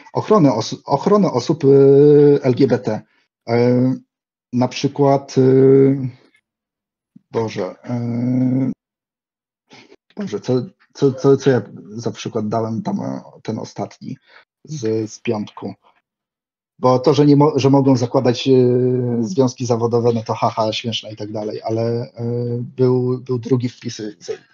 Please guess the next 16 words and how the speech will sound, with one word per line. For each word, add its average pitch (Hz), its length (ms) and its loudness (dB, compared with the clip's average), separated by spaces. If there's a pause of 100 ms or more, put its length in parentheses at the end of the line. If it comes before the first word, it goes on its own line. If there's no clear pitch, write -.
(720)
e, 127 400 -4 (640)
jakby 139 320 4 (1300)
związki, 135 420 2
e, 131 580 2
Boże, 127 320 -2 (260)
e, 120 360 0
prawo 156 340 0
pracy 147 420 0 (600)
chroni 135 360 4
osoby 120 340 -2
L 117 100 2
G 120 120 -2
B 110 120 -4
T. 107 280 -8
Je-, 123 240 0
jest, 123 400 -6